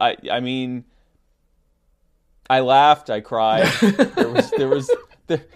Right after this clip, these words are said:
Speaker 1: there was, there was, there were fine, very fine people on both sides of this statement. Um, so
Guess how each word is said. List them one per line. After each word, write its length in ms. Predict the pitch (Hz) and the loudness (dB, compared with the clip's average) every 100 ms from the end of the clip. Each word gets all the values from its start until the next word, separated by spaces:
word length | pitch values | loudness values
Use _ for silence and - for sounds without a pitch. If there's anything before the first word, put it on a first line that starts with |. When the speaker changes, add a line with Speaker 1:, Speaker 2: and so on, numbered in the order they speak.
| _ | _
Speaker 1:
there 160 | - 180 | -2 2
was, 260 | 190 185 - _ _ | 2 -2 -8 _ _
there 160 | 202 220 | 0 2
was, 260 | 208 208 _ | 0 -4 _
there 100 | 202 | -2
were 100 | 226 | -2
fine, 460 | 226 247 240 262 196 | -2 0 0 0 0
very 220 | 233 254 | 0 -2
fine 420 | - 240 233 269 _ - 139 _ | -2 -2 -2 -4 _ -20 -20 _
people 320 | - 226 226 220 | -8 -8 -4 -4
on 140 | 214 | 0
both 200 | 208 202 | 0 0
sides 320 | - 160 139 | 2 2 2
of 140 | 143 131 | -2 -6
this 160 | 117 | -6
statement. 420 | - 127 - - 508 - - - | -4 -4 -4 0 0 0 -6 2
Um, 500 | 143 151 147 143 135 - | 4 6 2 0 -6 -8
so 500 | - 156 147 131 | -4 -2 -2 -4